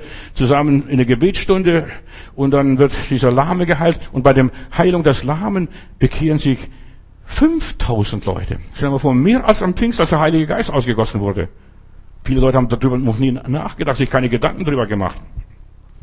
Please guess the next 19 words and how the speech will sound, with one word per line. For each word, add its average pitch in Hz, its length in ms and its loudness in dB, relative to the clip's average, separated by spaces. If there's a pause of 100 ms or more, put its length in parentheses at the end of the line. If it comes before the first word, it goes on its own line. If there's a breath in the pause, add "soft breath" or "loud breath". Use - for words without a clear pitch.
(140)
Ja, 147 220 0 (560 loud breath)
bis - 220 6
heute 127 340 2 (300 loud breath)
werden 127 180 4
die 127 140 6
Triebe 131 480 4 (260 loud breath)
weitergegeben. 107 840 0
Einfach 180 300 0 (160)
abgeschnitten - 680 -2 (280 loud breath)
und 131 200 2
wieder 160 180 4
weiter 160 300 2
eingepfropft 156 600 -2
und 117 200 -2
abgeschnitten 160 560 0
und 117 80 0
wieder 160 180 2
weiter 151 260 0
eingepfropft 143 460 -2